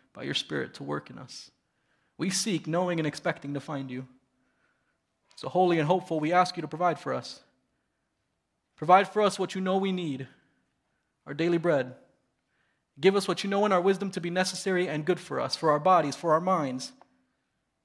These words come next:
Forgive us, not because we need to be saved again, but because we are still growing in our relationship with you,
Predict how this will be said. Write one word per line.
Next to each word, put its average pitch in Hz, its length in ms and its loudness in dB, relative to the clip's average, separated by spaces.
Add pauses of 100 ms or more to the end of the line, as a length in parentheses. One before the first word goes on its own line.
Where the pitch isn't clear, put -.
(560)
Forgive 170 360 4
us, 147 180 0
not 185 140 2
because 170 220 -4
we 175 100 -6
need 175 180 -6
to 160 80 -6
be 147 100 -4
saved 135 380 -6
again, 131 260 -2
but 131 160 -2
because 135 260 -10
we 143 100 -4
are 139 40 0
still 156 220 -6
growing 147 320 -2
in 143 80 -2
our 139 80 0
relationship 143 540 -6
with 147 160 -12
you, 127 180 -12